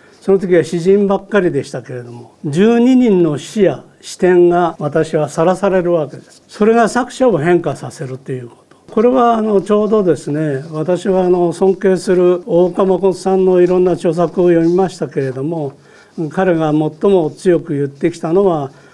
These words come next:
孤身と宴ということで、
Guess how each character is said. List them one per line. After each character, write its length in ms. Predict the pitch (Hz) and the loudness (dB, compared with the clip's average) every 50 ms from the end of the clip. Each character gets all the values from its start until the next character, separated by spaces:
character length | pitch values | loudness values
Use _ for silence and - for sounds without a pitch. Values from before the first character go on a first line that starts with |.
| _ _ | _ _
孤 160 | - - 170 | -6 -2 -2
身 340 | 165 - - 214 208 208 202 | -2 0 2 2 2 2 2
と 180 | 208 208 190 185 | 2 2 2 2
宴 460 | 180 175 180 180 180 180 180 180 170 | 0 0 -2 0 2 2 2 2 2
と 100 | 175 175 | 0 -2
い 120 | 160 156 147 | -2 -2 -2
う 120 | 143 139 | -4 -6
こ 160 | 135 - 139 | -6 -8 -10
と 160 | 131 156 131 123 | -10 -10 -10 -8
で、 300 | 131 135 131 127 127 | -8 -10 -10 -10 -14